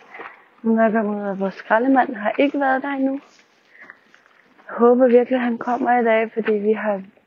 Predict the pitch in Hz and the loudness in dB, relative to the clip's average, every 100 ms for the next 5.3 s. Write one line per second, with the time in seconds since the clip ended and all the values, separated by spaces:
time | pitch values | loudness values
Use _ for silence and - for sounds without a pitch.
0 | _ - - 214 190 180 240 254 208 170 | _ -14 0 2 2 2 4 4 2 -2
1 | 180 - 202 190 190 190 196 196 202 - | -4 -2 0 0 0 0 0 -2 -8 -12
2 | - _ - - - - 196 190 - - | -20 _ -20 -20 -10 0 0 2 -2 0
3 | 196 202 220 185 - - 202 190 156 151 | 0 0 -2 -2 -2 -4 -2 -2 -4 -8
4 | - _ - - - _ _ _ 214 208 | -20 _ -20 -20 -20 _ _ _ 2 4
5 | 196 185 180 | 4 4 2